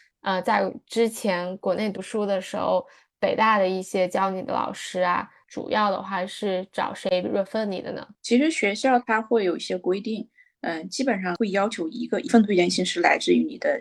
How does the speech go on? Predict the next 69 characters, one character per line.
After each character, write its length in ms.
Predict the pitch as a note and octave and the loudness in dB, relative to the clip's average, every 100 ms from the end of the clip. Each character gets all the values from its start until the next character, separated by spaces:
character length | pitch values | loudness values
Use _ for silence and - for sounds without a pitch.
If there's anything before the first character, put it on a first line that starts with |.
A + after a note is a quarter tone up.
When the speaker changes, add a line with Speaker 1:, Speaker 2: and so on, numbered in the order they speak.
| - | -6
Speaker 2:
呃， 160 | - - | -8 -4
现 200 | - G3+ | 0 4
在 120 | G3+ | 6
的 60 | F#3 | 4
顶 140 | D#3+ | 2
头 140 | C#3+ D#3+ | -2 0
上 220 | G#3+ - | 0 0
司， 260 | - - - | -8 -10 -10
因 120 | D#3+ | -8
为， 180 | D3+ - _ | -10 -12 _
呃， 80 | - | -6
对 140 | F3+ | -4
你 60 | E3+ | -4
来 80 | F3+ | -6
说 160 | E3 | -8
是 220 | F3 D3+ | -6 -6
最 160 | D3 F#3+ | -4 -2
熟 180 | F3 - | -2 -6
悉、 120 | - | -8
最 120 | - | -4
有 100 | - _ | -4 _
话 140 | - F3 | -4 -4
语 80 | - | -4
权。 340 | - - - - - _ _ _ | -8 -8 -10 -18 -20 _ _ _
然 140 | F#3+ | 0
后 60 | A3 | 6
另 160 | A#3+ | 8
外 180 | C#4 C#4 | 8 6
一 100 | G3 | 4
个 220 | F3 D#3+ D3 | 2 0 0
推 80 | - | -2
荐 140 | F#3+ D#3+ | -2 -2
人， 140 | D3+ | -4
你 40 | |
就 120 | D3+ D#3+ | -4 -6
可 280 | F3 D#3+ | -6 -6
以 120 | D3+ - | -6 -2
稍 220 | F3+ E3+ | 0 2
微 120 | E3+ | 0
多 240 | F3 F3+ F#3 | 0 0 2
一 40 | |
点 140 | E3 D3 | -2 -6
的 120 | D3+ | -6
这 160 | D#3 | -6
个 240 | D3+ D3 D3 - - | -4 -6 -6 -14 -20
浮 180 | - D#3 | -8 -2
动 140 | F3 | -2
性 200 | F#3 E3+ | -2 -4
或 120 | F3 | -4
者 80 | D3 | -6
是 160 | D3+ D#3+ | -4 -6
可 180 | - - | -6 -8
能 140 | - | -8
性。 260 | - E3 - - - _ | -6 -6 -8 -14 -20 _
我 160 | F3 F#3+ | 2 4
两 260 | B3+ - | 6 2
个 140 | - E3 | -2 -2
都 120 | F#3+ | -2
是 140 | G#3 | -2
找 240 | G#3+ F#3 - | -2 -2 0
的 280 | D3 D3+ D3+ | -2 -2 -4
P 100 | F#3+ | 0
W 180 | F3+ F3+ | 2 0
C 340 | F3+ F3+ F3+ | 0 2 2
新 180 | F#3+ G3+ | 0 -4
西 80 | F#3 | -2
兰 140 | C#3+ | -2
这 120 | C#3+ | -2
边 160 | F3+ | -4